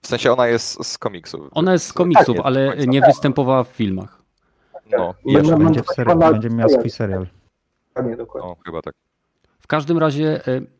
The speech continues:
Speaker 2: mam nadzieję, że no, uda im się ta gra, bo brakuje mi dobrej gierki, żeby sobie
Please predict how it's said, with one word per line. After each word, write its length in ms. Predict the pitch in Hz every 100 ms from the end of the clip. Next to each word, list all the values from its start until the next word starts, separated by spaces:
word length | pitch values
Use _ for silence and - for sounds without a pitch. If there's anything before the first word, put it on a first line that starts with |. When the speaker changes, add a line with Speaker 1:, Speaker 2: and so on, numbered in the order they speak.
| _ - 120 120 120
Speaker 2:
mam 320 | 123 120 151
nadzieję, 560 | 160 139 117 131 135 135
że 480 | 113 117 117 113 113 - _ _ _ _ _ _ _ _ _ _ _ -
no, 200 | 190 175 _ _ _ _ _
uda 300 | 214 196 147
im 140 | 123
się 140 | 113 117
ta 160 | 107
gra, 340 | 92 101 92 90
bo 140 | 110
brakuje 500 | 113 143 - 196 180
mi 160 | 147 123
dobrej 400 | 127 131 131 117
gierki, 460 | 110 120 123 123
żeby 220 | 113 107 110
sobie 320 | 113 113